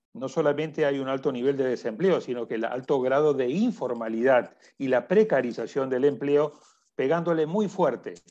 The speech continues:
durante la pandemia, pero incluso antes de la pandemia, al tema de las mujeres,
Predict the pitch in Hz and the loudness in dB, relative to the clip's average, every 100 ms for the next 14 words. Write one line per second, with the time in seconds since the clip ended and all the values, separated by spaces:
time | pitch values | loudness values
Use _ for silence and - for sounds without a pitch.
0 | _ _ _ _ _ _ 120 151 233 226 | _ _ _ _ _ _ -4 0 2 2
1 | 180 151 147 151 143 123 127 120 117 175 | 0 0 -2 0 0 -2 -4 -6 -2 -2
2 | 156 156 165 156 156 156 151 143 143 147 | 0 -2 -2 -4 -4 -4 -2 -2 -2 -4
3 | 143 143 - 120 127 135 135 127 117 135 | -6 -8 -8 -8 -4 -4 -4 -6 -4 -4
4 | 123 135 143 135 147 143 | -4 -4 -2 0 -2 -8